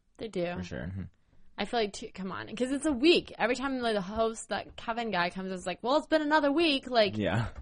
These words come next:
Speaker 1: so
Speaker 3: Well, I don't know if it's really
Speaker 1: But I think it
Speaker 3: timeline-y.
Speaker 1: might be a week.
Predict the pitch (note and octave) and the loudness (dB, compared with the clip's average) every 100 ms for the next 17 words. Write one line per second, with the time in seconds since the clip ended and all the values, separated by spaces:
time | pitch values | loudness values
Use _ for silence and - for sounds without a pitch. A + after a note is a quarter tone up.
0 | - - - - _ - D4 C#4 B2 B2 | -16 -20 -20 -20 _ -2 4 8 10 10
1 | G#2+ F#2 - G2 F2 E2 F2+ - _ _ | 6 2 -2 -2 0 -4 -8 -16 _ _
2 | - A#3 - - G3+ F#3 F3 F#3+ F3 F3+ | -10 -10 -8 -2 0 0 0 -2 -4 -4
3 | E3+ E3 E3 G#3+ - - | -4 -4 -6 -8 -12 -18